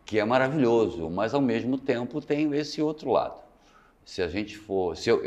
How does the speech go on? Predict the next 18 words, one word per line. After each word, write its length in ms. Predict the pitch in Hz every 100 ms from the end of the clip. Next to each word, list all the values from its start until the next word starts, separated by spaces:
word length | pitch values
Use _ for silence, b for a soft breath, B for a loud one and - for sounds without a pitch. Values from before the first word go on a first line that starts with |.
| 78 -
e, 400 | 90 82 - 98
e 40 |
eu 100 | 107
pesei 680 | 117 151 135 95 107 127 92
isso 280 | 92 - 139
tudo 680 | 202 131 143 151 170 320 - - b b b b _
e 640 | - 117 120 120 120 127 127 127 -
achei 320 | 117 - 117
por 240 | - 110
bem, 280 | 107 107 127
pra 200 | 117 110
ser 220 | - 131
mais 260 | 123 123 151
feliz, 800 | - 127 101 101 117 120 - - -
eu 200 | 98 104
não 200 | 107 104
participar 540 | 107 98 - - 92
mais 480 | 92 76 80 -